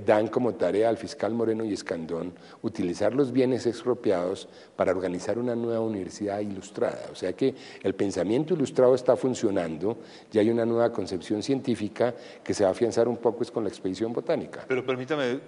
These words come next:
Speaker 2: profesor Santiago, una aclaración que creo que es pertinente. Este, esta apertura a, a este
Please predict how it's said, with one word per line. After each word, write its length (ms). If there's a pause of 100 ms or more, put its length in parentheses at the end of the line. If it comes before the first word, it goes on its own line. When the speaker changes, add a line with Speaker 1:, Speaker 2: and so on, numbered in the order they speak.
(240)
Speaker 2:
profesor 260
Santiago, 520 (440)
una 360
aclaración 1000
que 240
creo 220
que 60
es 80
pertinente. 720 (320)
Este, 420
esta 240
apertura 960
a, 300
a 80
este 420